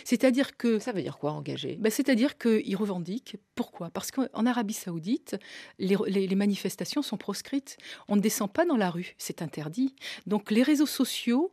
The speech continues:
Speaker 1: d'ailleurs, les réseaux sociaux sont moins contrôlables, j'ai envie de dire, par les autorités saoudiennes que, par exemple, la presse, euh, dite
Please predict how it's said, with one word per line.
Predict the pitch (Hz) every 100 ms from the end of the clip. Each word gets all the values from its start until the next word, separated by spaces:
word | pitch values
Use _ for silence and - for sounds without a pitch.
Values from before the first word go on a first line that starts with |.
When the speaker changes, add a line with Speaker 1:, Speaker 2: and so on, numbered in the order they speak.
| -
Speaker 1:
d'ailleurs, | 196 220 180 - -
les | 170
réseaux | 170 160
sociaux | - 190 - 370 - - - - - - - - -
sont | - - 277 247 - -
moins | 214 277 370
contrôlables, | - 285 285 - - 240 226 233 294 285 339 -
j'ai | -
envie | 202 185
de | 165
dire, | 208 -
par | 175
les | 170
autorités | 175 - 180 -
saoudiennes | 180 - 160 175 285 311 -
que, | -
par | 240 190
exemple, | 175 233 - 190
la | 165
presse, | - 254 208 - - -
euh, | 185 170 165
dite | 190